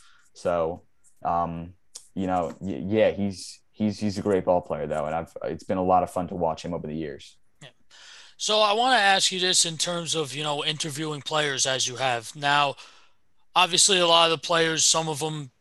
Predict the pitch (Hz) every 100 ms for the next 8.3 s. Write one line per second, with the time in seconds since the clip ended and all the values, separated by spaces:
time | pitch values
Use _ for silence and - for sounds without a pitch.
0 | _ - 165 160 127 160 151 147 156 151
1 | - 165 156 151 156 160 147 - 139 147
2 | - 156 135 151 143 139 139 143 143 117
3 | 147 147 143 139 131 - 147 123 131 139
4 | - 151 147 135 - 139 156 147 147 143
5 | 139 131 127 123 156 151 143 - - -
6 | - _ 135 135 143 156 156 151 147 147
7 | - 139 143 151 147 135 143 135 _ _
8 | 156 147